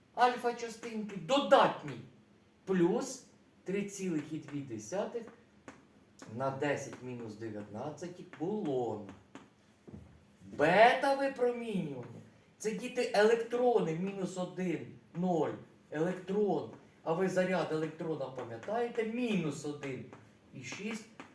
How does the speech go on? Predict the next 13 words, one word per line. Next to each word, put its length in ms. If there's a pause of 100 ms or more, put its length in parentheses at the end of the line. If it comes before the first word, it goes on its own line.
(160)
на 120
десять 480
мінус 320
дев'ятнадцять 680 (720)
кулон. 360 (640)
І 140
гамма — 880 (320)
це 440 (180)
випромінювання, 1200 (100)
дуже 180
жорстке, 720 (300)
енергетично 680
сильне. 540